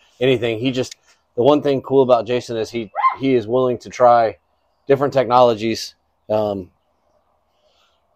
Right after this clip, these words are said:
and he'll tell you, "Yeah, this is worth the money or it's not worth the money." I mean, we started running a particular tire because we could get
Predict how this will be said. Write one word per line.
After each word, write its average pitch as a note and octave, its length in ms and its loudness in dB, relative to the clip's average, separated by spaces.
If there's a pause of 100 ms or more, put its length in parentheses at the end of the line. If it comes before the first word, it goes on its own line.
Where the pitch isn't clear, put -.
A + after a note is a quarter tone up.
(220)
and C3 80 0
he'll C#3 100 6
tell C#3+ 220 4
you, B2+ 240 0 (180)
"Yeah, C#3 120 0
this C#3 160 2
is B2 100 -2
worth D3 160 4
the E3 80 0
money D#3+ 240 2
or B2+ 120 4
it's A2+ 140 -4
not C3+ 160 0
worth B2 140 -2
the A2+ 80 -10
money." G#2+ 240 -6
I A2 60 -8
mean, A2 320 -12
we B2+ 120 -4
started B2 320 2
running A#2 300 -2
a A2 60 -6
particular A#2 500 -6
tire B2 340 2
because G#2+ 300 -12
we A2+ 100 -8
could G#2+ 200 -10
get A#2 200 -4